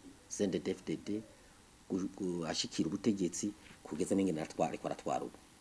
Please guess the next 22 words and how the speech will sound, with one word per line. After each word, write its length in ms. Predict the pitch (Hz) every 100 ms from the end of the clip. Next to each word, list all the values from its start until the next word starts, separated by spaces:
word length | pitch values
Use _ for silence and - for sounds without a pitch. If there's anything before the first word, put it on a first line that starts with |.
| - - - -
Abo 180 | 92 90
rero 240 | 90 131 135
baravyerekanye 840 | 131 117 98 143 147 - 98 90
neza 600 | 95 131 147 143 139 139
cane, 260 | - 110 98
kuko 160 | 135 139
bavuga 260 | 135 117 113
ivyo 120 | 135
bazi, 440 | 117 120 139 127 139 - - -
ntivyari 340 | 135 151 165
ivyo 160 | 160 160
kwiyumvira, 680 | 143 139 120 104 101 104 - -
ntivyari 260 | - 120 147 123
ivyo 120 | 135
kuvuga 100 | 135
ngo 140 | 117 113 -
ni 80 | 117
ukurondera, 520 | 120 110 117 113 113
ni 60 | 131
ugutoza. 320 | - 92 113
Bavuga 160 | 120 107
ati, 160 | -